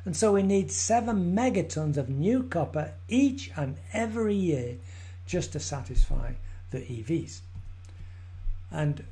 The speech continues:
we have all these other huge amounts of nickel, uh, carbon, as well as, um, lithium, manganese, and cobalt to add into the mix compared to a conventional car. The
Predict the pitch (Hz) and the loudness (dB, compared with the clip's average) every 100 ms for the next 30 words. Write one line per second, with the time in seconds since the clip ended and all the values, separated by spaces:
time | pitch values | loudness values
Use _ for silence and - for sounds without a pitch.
0 | - - - - - 143 160 156 202 214 | -14 -14 -14 -10 -4 0 0 -2 6 10
1 | 226 220 202 175 147 - 202 220 185 - | 10 10 6 4 0 -4 0 2 2 0
2 | - 220 262 254 - 156 175 185 - 151 | 0 2 4 4 4 4 0 -2 -6 -4
3 | 143 - - - - 208 - 185 170 170 | -4 -6 -16 -10 -2 -2 0 0 -2 -4
4 | - - - - - 196 196 175 156 135 | -12 -14 -14 -10 -2 2 4 2 -2 -2
5 | 147 143 135 - - - 131 123 - - | -2 -2 -4 -8 -16 -12 -10 -10 -12 -16
6 | - - 170 196 - 170 139 156 139 139 | -18 -8 -2 -2 0 -2 -2 -2 -2 -2
7 | 139 131 - 127 123 - 147 131 104 - | -2 -4 -8 -8 -6 -2 0 -2 -6 -12
8 | - - - - - - - 143 135 131 | -16 -16 -14 -14 -14 -14 -12 -10 -8 -6
9 | 123 120 - 123 113 131 - - - - | -4 -4 -4 -4 -6 -10 -14 -16 -18 -16
10 | - 120 127 127 - 127 120 113 - 123 | -12 -8 -6 -6 -8 -8 -8 -8 -10 -8
11 | 120 123 - 131 - 190 165 - - - | -6 -8 -10 -12 -10 -10 -10 -12 -18 -18
12 | - - - - - - - - - - | -18 -14 -14 -12 -14 -16 -16 -18 -18 -18
13 | - - - - - - - - - - | -18 -18 -18 -16 -16 -18 -16 -16 -18 -18
14 | - - 196 185 | -16 2 4 4